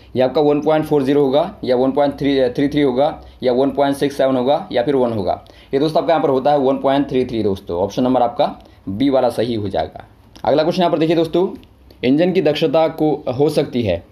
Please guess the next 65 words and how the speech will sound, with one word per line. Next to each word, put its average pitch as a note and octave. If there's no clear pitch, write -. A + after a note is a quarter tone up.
क्या C3
हो D3
सकती D3
है D3+
दोस्तों D#3
आपको D3+
बताना C#3+
है C#3+
इंजन C#3
की C#3+
दक्षता, C3
मतलब B2
आपका D3+
एक C3+
इंजन D3
होता D#3+
है D3+
दोस्तों, D#3+
उसकी D#3+
एफिशिएंसी D3
क्या C#3
हो C3+
सकती B2+
है C3+
आपको C3
बताना B2+
है। C3+
शून्य D3
से D#3
अनंत C3+
तक C#3+
हो C3+
सकती C#3
है, E3
या B2+
सदैव C#3
एक, D3
या C3
सदैव C3+
एक C3+
से C3+
कम, D3
या A#2
फिर D3
एक D3+
और C3
दो B2
के C3+
मध्य। F2
ये D3+
दोस्तों F3
आपके E3
यहाँ E3+
पर D#3+
देखिए D#3
आप D#3
फॉर्मूला D3+
देख C#3+
लेंगे C#3+
तो C#3+
उससे C#3
आपको C3+
क्लियर C3
हो C3+
जाएगा। A#2+